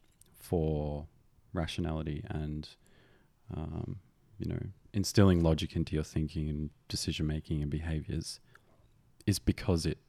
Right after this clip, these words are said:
is your cognitive style, meaning it's, that's what you have an emotional affinity to, like you were speaking about many months ago, where, you know, people take on information differently, yada, yada.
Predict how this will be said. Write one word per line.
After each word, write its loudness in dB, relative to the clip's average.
is -2
your 2
cognitive 6
style, 2
meaning 0
it's, -6
that's 0
what -2
you 0
have -2
an 4
emotional 4
affinity 0
to, -6
like -2
you 2
were 2
speaking -2
about -6
many 2
months -2
ago, -2
where, -2
you -4
know, -4
people -2
take -4
on -4
information -4
differently, 0
yada, 0
yada. 4